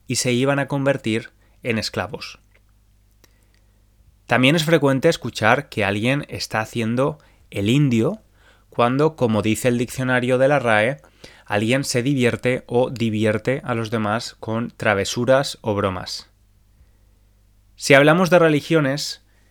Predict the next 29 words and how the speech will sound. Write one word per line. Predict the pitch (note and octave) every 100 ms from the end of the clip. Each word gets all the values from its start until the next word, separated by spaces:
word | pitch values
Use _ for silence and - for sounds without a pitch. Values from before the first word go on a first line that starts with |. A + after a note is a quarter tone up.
| _ -
también | G2+ G#2+ A#2+
hay | D3 D3+
expresiones | D3+ D3+ C#3 B2 C#3+
que | - A2
ponen | - A2+ C#3+
en | D3+ D#3
evidencia | D3 C#3 C3 A2 C3+ C3+ -
la | G#2+ F#2
falta | - G#2 G2 B2+ B2+
de | G#2+ G#2+
corrección | A2 G2+ F#2 A2+ A#2
política | A#2 G#2+ G#2 A2+ A#2+ C3+ - _ - _ _ -
del | A2 G#2+
español | - G#2+ G2 G2+
actual. | G2 - - - - - _ _ _ - _ _ _ _ _ _ -
Si | -
estás | - - C#3
enfermo, | D3+ D3 E3 D3 C3+ G3 - _ _ -
otra | A2 - A2
forma | A#2 A#2 A2+
de | G#2+
expresarlo | A2 - C3 - A#2+ G2+ A#2 B2+
es | - G#2+
diciendo | C3 C3 A#2 B2 D3+ - _ _ _
que | - G#2+
no | A2 D3+ D3
estás | - - B2+ B2
muy | G#2+ A#2
católico. | G#2+ G2 G2 F#2 -